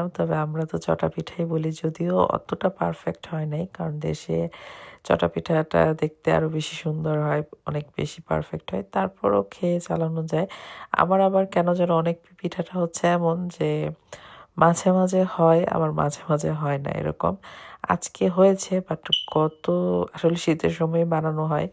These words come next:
গতবার বানিয়েছিলাম, হয়তো বা আমার যারা রেগুলার ভিউয়ার্স আপুরা দেখেছে, একদমই পারফেক্ট হয়েছে,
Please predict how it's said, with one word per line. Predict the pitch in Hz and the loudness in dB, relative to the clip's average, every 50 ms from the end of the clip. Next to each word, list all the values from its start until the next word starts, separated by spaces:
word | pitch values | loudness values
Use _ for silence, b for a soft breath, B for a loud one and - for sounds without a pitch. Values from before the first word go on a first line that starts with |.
| B B B B B B B B - | B B B B B B B B 2
গতবার | 160 160 156 - 170 170 175 175 175 | 2 4 4 6 6 6 6 6 6
বানিয়েছিলাম, | 170 165 165 165 165 165 170 170 - - 160 160 165 175 175 | 6 4 4 4 2 0 0 -2 -2 -2 0 0 0 0 0
হয়তো | 175 165 160 - 160 156 | 0 -2 -2 -2 -4 -4
বা | 151 147 151 | -2 -2 -2
আমার | 147 151 151 151 151 147 143 - _ _ - 170 147 147 | -2 -2 -2 -2 -2 -6 -8 -12 _ _ -12 -8 -4 -2
যারা | 151 151 151 151 | 0 2 2 2
রেগুলার | 151 151 151 151 151 151 156 156 156 151 156 - | 2 2 2 2 0 0 0 0 0 0 -2 -4
ভিউয়ার্স | - 160 156 156 151 156 156 - - - - - | -4 -4 -2 -2 -2 -2 -6 -8 -14 -18 -10 -6
আপুরা | - 156 - - - 151 156 156 | -4 -4 -4 -4 -4 -4 -4 -4
দেখেছে, | 151 - 160 156 - 156 160 - - - 165 - - | -4 -6 -8 -6 -6 -6 -6 -4 -4 -4 -4 -4 -4
একদমই | - 170 165 - _ - 196 196 190 190 - | -4 -4 -6 -6 _ -6 -4 -4 -4 -4 -2
পারফেক্ট | 190 - 165 - - 160 - - - | -2 -2 -2 -4 -8 -12 -14 -12 -8
হয়েছে, | - 156 156 - | -8 -8 -6 -8